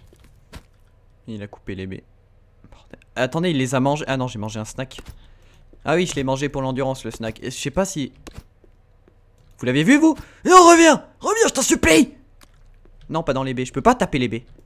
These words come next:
Ya ! Quel con, quoi. Bordel. C'était aussi simple de les tuer. Je veux dire qu'au Vietnam, on avait un peu plus de mal à les choper, hein, ces saloperies-là. Alors, je vais mettre les armures avant d'oublier.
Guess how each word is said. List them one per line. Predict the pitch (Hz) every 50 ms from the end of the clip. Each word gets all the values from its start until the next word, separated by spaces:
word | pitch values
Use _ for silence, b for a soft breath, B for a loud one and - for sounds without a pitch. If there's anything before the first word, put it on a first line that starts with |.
| _ - - _ _ - - - - - - - - - - - - 480
Ya ! | 466 453 427 427 415 403 370 233 127 - - - - - _ _
Quel | - 127 113 -
con, | _ - - 156 127 120
quoi. | - - 101 110 123 - - - - _ _ - - - - - - - - - - - - - -
Bordel. | 110 110 107 107 110 104 107 - - - - - - - - - - - - - - - _ _ _ _ _ _ _ _ _ _ _ _
C'était | - 120 - 131
aussi | 123 - -
simple | - 143 139 131
de | 123
les | 120
tuer. | - - 117 117 127 - - _ - - -
Je | -
veux | 127 131
dire | 147 156
qu'au | - 151
Vietnam, | 127 139 135 135 147 143 147 147
on | 131
avait | 127 120 120
un | 120
peu | - -
plus | - 139 123
de | 127 120
mal | 117 110 104
à | 98
les | 101 104
choper, | - - 110 - 107 104
hein, | 110 135
ces | 143 - 127 117 110 110 110 - _ _ _ _ _ _ _ _ _ _ _ _ _ _
saloperies-là. | - - - 117 - - 127 120 127
Alors, | 120 123 120
je | 131
vais | 135
mettre | 147 151 - 185
les | 160 151
armures | 156 156 160 175 175
avant | 143 127 131
d'oublier. | 123 123 117 117 120 127 147 -